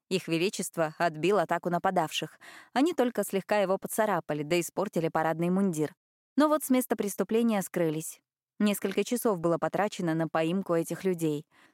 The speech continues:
Были задействованы дворцовые боевые маги во главе с самим принцем. А потом в ходе многочасовых допросов выяснились имена заговорщиков.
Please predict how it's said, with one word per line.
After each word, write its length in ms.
Были 200
задействованы 760
дворцовые 640
боевые 420
маги 300
во 120
главе 280
с 40
самим 340
принцем. 540
А 100
потом 300
в 40
ходе 280
многочасовых 600
допросов 580
выяснились 800
имена 400
заговорщиков. 920